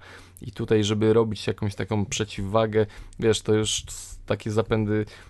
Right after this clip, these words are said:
mega analityczne, gdzie tam, y, ktoś próbuje przekonać nas do, mm, skrajnych jakichś, y,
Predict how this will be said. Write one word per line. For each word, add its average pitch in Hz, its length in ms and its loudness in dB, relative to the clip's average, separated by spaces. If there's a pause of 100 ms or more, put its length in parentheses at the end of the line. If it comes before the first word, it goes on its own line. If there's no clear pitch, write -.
mega 110 480 4
analityczne, 110 880 2
gdzie 101 300 0
tam, 104 600 2
y, 104 440 0
ktoś - 300 -2
próbuje 104 420 0
przekonać 107 540 -2
nas 104 220 -2
do, 104 200 -2 (540)
mm, 104 380 -2
skrajnych 104 500 0
jakichś, 98 420 -6
y, 101 300 0